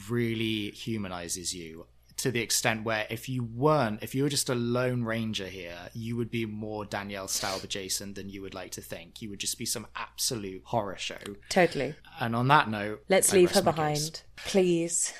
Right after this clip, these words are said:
Speaker 1: This is the finale of season three of The Housewives Archives, and I feel like it's been a marathon, but I feel like we need to say some words to wrap it all up before we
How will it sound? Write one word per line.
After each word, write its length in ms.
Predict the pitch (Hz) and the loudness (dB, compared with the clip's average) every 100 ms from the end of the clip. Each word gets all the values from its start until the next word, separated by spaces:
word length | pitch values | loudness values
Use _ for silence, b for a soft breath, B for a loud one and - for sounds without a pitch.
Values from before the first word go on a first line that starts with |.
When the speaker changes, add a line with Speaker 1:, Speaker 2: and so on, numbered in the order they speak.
| B | B
Speaker 1:
This 160 | 170 185 | 4 6
is 120 | 175 | 4
the 100 | 147 | 0
finale 760 | - 156 156 156 151 104 92 98 | 0 4 6 8 8 4 -2 -6
of 440 | 104 101 - - | -6 -6 -10 -4
season 500 | - - 135 120 120 | 0 2 2 2 0
three 340 | 117 123 113 | 0 -2 0
of 120 | 104 101 | 0 -2
The 80 | |
Housewives 500 | 107 104 - 107 101 | -2 -2 -2 -2 -2
Archives, 640 | 101 98 - 85 87 92 117 | -2 -4 -4 -8 -6 -6 -4
and 100 | 113 | -4
I 60 | |
feel 260 | 120 131 123 | -2 2 2
like 220 | 113 - | 2 -2
it's 180 | 110 - | -6 -6
been 360 | - 110 107 104 | -2 -2 -4 -8
a 60 | 101 | -6
marathon, 840 | 104 127 147 151 - 160 170 175 - | 0 2 2 0 0 0 0 -2 0
but 100 | 107 | 0
I 80 | 113 | 0
feel 160 | 131 | 0
like 180 | 113 113 | 0 0
we 80 | 113 | -2
need 140 | 113 | -4
to 80 | - | -2
say 180 | - 110 | 0 0
some 240 | - 110 | 0 0
words 400 | 101 98 95 - | 0 0 0 -2
to 160 | - 110 | -2 -4
wrap 300 | 104 - 107 | -4 -4 -4
it 80 | 95 | -2
all 180 | 92 | -2
up 140 | 87 - | 0 0
before 540 | - 988 1017 960 98 92 | 0 2 2 2 -2 -4
we 220 | 92 | -6